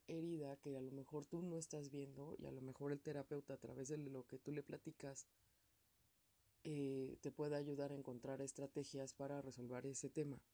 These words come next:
Ujú. El tema es que hay que ver el pasado, si ya pasó, si te lastimaron, si te descalificaron,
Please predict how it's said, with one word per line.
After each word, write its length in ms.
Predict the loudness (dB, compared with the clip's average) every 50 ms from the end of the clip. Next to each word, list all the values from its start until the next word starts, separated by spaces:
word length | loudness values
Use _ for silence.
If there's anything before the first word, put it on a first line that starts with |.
| _ _ _ -20 _ _ _ _ _ _ _
Ujú. 320 | -6 -2 0 2 2 2 0 -4 _ _ _ _ _ -20 _ _ -20 _ -20 _ _ _ _ _ _ _ _ -20 -20 _ _ _ _ _ -20 _ _ _ _ _ _ _ _ _ _ _ _ _ _ _ _ _ _ _ _ _ _ _ -20 _ _ _ _ -20 -20 _ _
El 180 | 4 4 4
tema 480 | 6 6 6 6 6 2 2 0 -2 -6 -10 -16 _ -20 _ _ _ _ _ _ _
es 380 | 4 4 4 4 4 2 0 -2 _ -20 _ _ _ _ _ -6
que 120 | 0 0
hay 60 | 0 2
que 120 | 2 2
ver 240 | 4 4 2 2 -2 -8 _ _ _ _ _ _ _ -20 _ _ _
el 160 | -4 -4 -2
pasado, 520 | -2 0 2 2 2 2 0 0 -2 -4 -4
si 180 | -6 -6 -4 0
ya 120 | 2 0 2
pasó, 640 | 2 0 0 2 2 2 2 2 2 2 -2 -6 -10 -12
si 220 | -6 -2 -2 -2 0
te 140 | 2 0
lastimaron, 800 | 2 2 0 -2 -2 -4 -4 -2 -2 -2 -2 -2 -4 -4 -6 -6
si 120 | -6 -6 -4
te 140 | -4 -2 -2
descalificaron, 960 | -2 -2 -4 -4 -6 -6 -6 -6 -8 -10 -8 -4 -4 -2 -2 -2 -2 -4